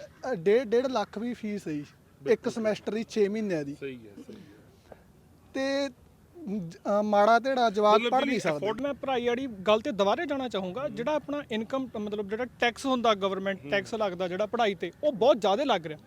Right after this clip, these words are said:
Speaker 2: ਹੂੰ।
Speaker 3: ਜਿਹੜਾ ਕਿ ਨਹੀਂ ਲੱਗਣਾ ਚਾਹੀਦਾ।
Speaker 2: ਹੂੰ।
Speaker 3: ਹੋਰਾਂ ਦੇਸ਼ਾਂ ਦੇ ਵਿੱਚ ਸਟੱਡੀ ਟੈਕਸ ਨਹੀਂ ਹੈਗਾ,
Speaker 2: ਹਾਂ।
Speaker 3: ਆਪਣੇ 'ਚ ਸਟੱਡੀ ਟੈਕਸ ਹੀ ਲੱਗਦਾ
Speaker 2: ਉੱਥੇ ਵੀ
Speaker 3: ਪਿਆ।
Speaker 2: ਲੱਗੀ ਜਾਂਦਾ।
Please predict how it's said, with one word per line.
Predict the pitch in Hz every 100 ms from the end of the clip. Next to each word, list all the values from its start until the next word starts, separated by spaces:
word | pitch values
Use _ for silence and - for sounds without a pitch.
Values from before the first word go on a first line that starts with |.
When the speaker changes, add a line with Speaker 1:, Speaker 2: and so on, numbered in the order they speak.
| -
Speaker 2:
ਹੂੰ। | 143 131
Speaker 3:
ਜਿਹੜਾ | 151 247
ਕਿ | 294
ਨਹੀਂ | 254 330
ਲੱਗਣਾ | 302 226 196
ਚਾਹੀਦਾ। | 180 226
Speaker 2:
ਹੂੰ। | 220
Speaker 3:
ਹੋਰਾਂ | 226 285
ਦੇਸ਼ਾਂ | 269 269 285
ਦੇ | 285
ਵਿੱਚ | 277 262 294 320 - - - -
ਸਟੱਡੀ | - 269 381
ਟੈਕਸ | 381 311 311
ਨਹੀਂ | 247
ਹੈਗਾ, | 165 190 175
Speaker 2:
ਹਾਂ। | 131 131 117 117 240
Speaker 3:
ਆਪਣੇ | 240 277
'ਚ | 262
ਸਟੱਡੀ | 233 180 185
ਟੈਕਸ | 220 214 -
ਹੀ | 220
ਲੱਗਦਾ | 185 165
Speaker 2:
ਉੱਥੇ | 170 143
ਵੀ | 151
Speaker 3:
ਪਿਆ। |
Speaker 2:
ਲੱਗੀ | 113 120
ਜਾਂਦਾ। | 117 107